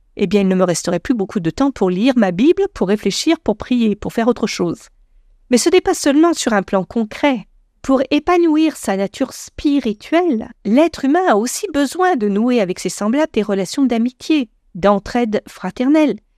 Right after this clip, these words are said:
de développer une coopération avec d'autres pour la recherche de la vérité.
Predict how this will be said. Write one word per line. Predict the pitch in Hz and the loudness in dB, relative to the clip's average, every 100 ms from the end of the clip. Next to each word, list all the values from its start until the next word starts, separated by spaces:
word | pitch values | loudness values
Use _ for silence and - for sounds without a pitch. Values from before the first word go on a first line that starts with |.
| _ | _
de | 190 190 | -2 0
développer | 233 262 254 254 302 | 2 4 2 2 2
une | 277 208 | 2 0
coopération | - 190 - 185 185 - 277 | 0 0 0 -2 -2 -2 0
avec | 196 208 202 | 0 -2 0
d'autres | 302 311 - - | 0 0 -4 -12
pour | - 185 | -6 -2
la | 185 | -2
recherche | 196 185 - 330 - | -2 -4 -4 -4 -4
de | 330 | -2
la | 277 | 0
vérité. | 214 185 165 - 208 | 0 -2 -4 -6 -10